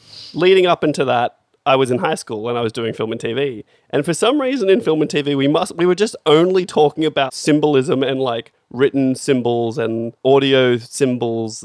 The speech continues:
symbolism in movies. That's literally every assignment that I ever did in film and T V in high school was about symbolism like that.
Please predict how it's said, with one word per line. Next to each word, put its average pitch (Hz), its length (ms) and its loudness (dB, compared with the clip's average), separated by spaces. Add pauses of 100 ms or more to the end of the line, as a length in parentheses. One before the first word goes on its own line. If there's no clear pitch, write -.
(100)
symbolism 120 760 0
in 127 240 0
movies. 113 280 -2
That's 123 160 -4
literally 196 420 4
every 160 260 0
assignment 135 440 -4
that 117 100 -2
I 117 160 -4
ever 147 240 0
did 120 460 -4 (180)
in 139 160 2
film 147 240 2
and 139 80 -2
T 131 160 -2
V 120 140 -4
in 117 60 -4
high 120 200 -4
school 113 180 -10
was 113 140 -8
about 117 260 -4
symbolism 113 500 -6
like 110 220 -12
that. 101 220 -14